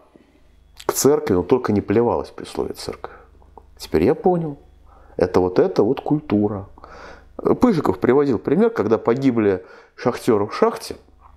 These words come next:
пришли работяги в церковь,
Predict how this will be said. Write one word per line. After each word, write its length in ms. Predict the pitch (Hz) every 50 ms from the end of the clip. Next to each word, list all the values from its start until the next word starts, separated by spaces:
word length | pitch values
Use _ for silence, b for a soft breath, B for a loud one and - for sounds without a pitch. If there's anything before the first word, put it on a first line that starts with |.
| - - - - - _ _ - - - - - B B B B B B B B B B
пришли 420 | - 117 117 - - 175 180 180 -
работяги 640 | - 104 98 113 127 123 - - 113 92 78 71
в 60 | -
церковь, 480 | - - - 165 - - - - -